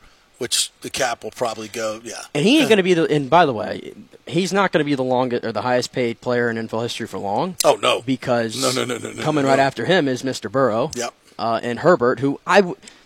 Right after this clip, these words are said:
Speaker 2: I don't think Joe, uh, Justin Herbert, it, it's,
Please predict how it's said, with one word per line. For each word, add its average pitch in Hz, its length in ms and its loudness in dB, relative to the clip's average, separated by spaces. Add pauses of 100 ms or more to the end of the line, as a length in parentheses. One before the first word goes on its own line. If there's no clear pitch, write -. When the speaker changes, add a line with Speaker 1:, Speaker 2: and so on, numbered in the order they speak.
(540)
Speaker 2:
I 165 120 8
don't 190 140 6
think 175 180 0
Joe, 170 240 6
uh, 135 160 2
Justin 143 360 0
Herbert, 156 320 4
it, 135 160 -2
it's, - 400 -10